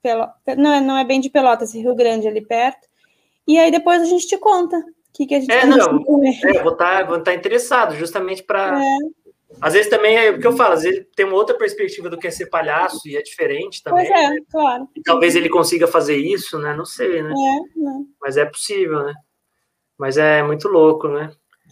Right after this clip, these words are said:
Speaker 2: Só que teatro oprimido é uma coisa muito louca, né? O, é uma, é, é que o Brasil é, é muito complicado, né? Mas a gente, eu, eu acho que o, o que travou muito o Boal foi muito a ditadura militar, porque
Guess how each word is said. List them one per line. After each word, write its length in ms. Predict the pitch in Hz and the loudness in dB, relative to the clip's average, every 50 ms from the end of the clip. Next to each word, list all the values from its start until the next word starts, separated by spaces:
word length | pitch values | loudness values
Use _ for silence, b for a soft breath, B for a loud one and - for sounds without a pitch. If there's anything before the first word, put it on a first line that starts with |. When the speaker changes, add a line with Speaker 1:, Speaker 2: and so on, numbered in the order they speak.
| _ _ _ - | _ _ _ -2
Speaker 2:
Só 100 | 160 165 | -2 0
que 60 | 165 | 2
teatro 240 | - 202 202 202 196 | 2 0 0 0 0
oprimido 280 | - 196 190 208 214 220 | 0 2 2 4 4 6
é 120 | 214 208 | 4 4
uma 140 | 202 190 - | 4 0 0
coisa 200 | - 202 190 190 | 0 2 2 2
muito 280 | 185 185 202 233 220 247 | 2 0 0 -2 0 2
louca, 420 | 233 196 180 190 185 185 185 175 | 4 6 6 6 6 4 2 0
né? 240 | 170 175 175 180 175 | 0 0 2 4 4
O, 160 | 165 160 170 | 6 6 6
é 220 | 165 165 170 165 170 | 6 6 6 6 4
uma, 240 | 175 190 196 196 165 | 4 2 2 2 2
é, 440 | 147 147 156 143 156 170 175 165 | 2 2 2 2 2 0 0 -2
é 40 | 180 | -2
que 120 | 180 - 226 | -2 0 2
o 120 | 214 196 | 2 2
Brasil 580 | 170 202 202 190 175 151 156 190 226 226 214 214 | 4 2 2 2 0 -2 -4 -4 -2 2 2 4
é, 480 | 202 190 185 180 170 165 160 147 143 139 _ _ _ _ 165 170 | 4 4 4 4 2 2 2 0 -4 -8 _ _ _ _ -14 -12
é 40 | 165 | -10
muito 220 | 165 170 196 - - | -8 -8 -8 -8 -8
complicado, 640 | - 202 190 - 180 165 - - 170 165 165 156 147 | -10 -10 -10 -10 -14 -12 -6 -2 -2 0 -2 -2 -4
né? 120 | 156 156 | -6 -6
Mas 400 | 151 156 151 151 143 - - _ _ _ _ _ 139 | -6 -6 -6 -8 -10 -12 -18 _ _ _ _ _ -12
a 40 | 139 | -8
gente, 220 | 139 160 185 170 - | -6 -6 -6 -4 -2
eu, 200 | 165 160 - - | -2 -2 -2 0
eu 120 | 160 160 170 | 0 2 2
acho 180 | 190 180 - | 0 0 -4
que 80 | - 220 | -8 -8
o, 40 | 202 | -6
o 160 | 165 185 - | -6 -6 -8
que 100 | - - - | -8 -6 -4
travou 320 | - 190 190 170 175 180 | 0 0 2 2 0 -2
muito 240 | 170 175 185 185 180 | -2 -4 -4 -6 -4
o 40 | 170 | 0
Boal 260 | 160 160 160 175 175 | 2 4 4 4 2
foi 120 | - 190 | -2 -8
muito 680 | 175 175 185 185 196 208 196 185 180 170 160 156 151 143 - 156 | -8 -8 -8 -8 -10 -10 -10 -10 -10 -10 -12 -14 -14 -10 -10 -10
a 60 | 160 | -10
ditadura 400 | 156 - - 170 160 170 165 160 | -8 -6 -6 -6 -4 -4 -4 -4
militar, 500 | 160 160 156 156 - - 185 185 180 170 | -6 -6 -8 -8 -4 -2 0 0 0 -2
porque 440 | - - _ - 175 170 165 160 | -4 -12 _ -6 -4 -2 -2 -4